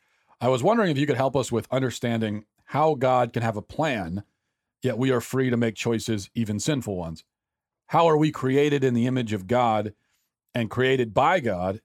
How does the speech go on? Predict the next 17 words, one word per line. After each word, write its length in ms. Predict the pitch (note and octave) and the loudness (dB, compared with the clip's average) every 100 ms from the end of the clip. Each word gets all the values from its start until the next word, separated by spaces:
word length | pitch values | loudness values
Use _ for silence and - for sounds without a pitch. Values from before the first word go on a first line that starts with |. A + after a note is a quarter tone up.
| - | -4
yet 220 | A#2+ A#2 | -2 2
there 120 | A#2+ | 2
are 120 | A#2 | 2
evil 260 | B2 B2 A#2+ | 0 -2 -2
people? 420 | C#3+ F3 G2+ - _ _ _ _ _ _ | -4 -6 -8 -12 _ _ _ _ _ _
Why 220 | - B2+ C#3+ | 0 2 4
would 160 | C3+ | 2
God 340 | B2+ B2+ B2+ A2+ | 2 2 0 -2
purposefully 560 | C#3+ C#3+ C#3 - B2+ | -2 0 -2 -2 -4
create 500 | A#2+ B2 A#2+ B2+ C3+ | -2 -2 0 0 -2
people 480 | - G#2+ G2+ G#2+ A2+ | -4 -4 -2 -4 -4
who 120 | - A#2 | -4 -2
he 120 | A2+ | 0
knows 400 | A2 A2+ A2 G#2 | 0 0 0 -2
will 100 | G#2 | -4
be 200 | G#2+ A#2+ | -4 -4
evil? 280 | A#2 F2+ | -4 -6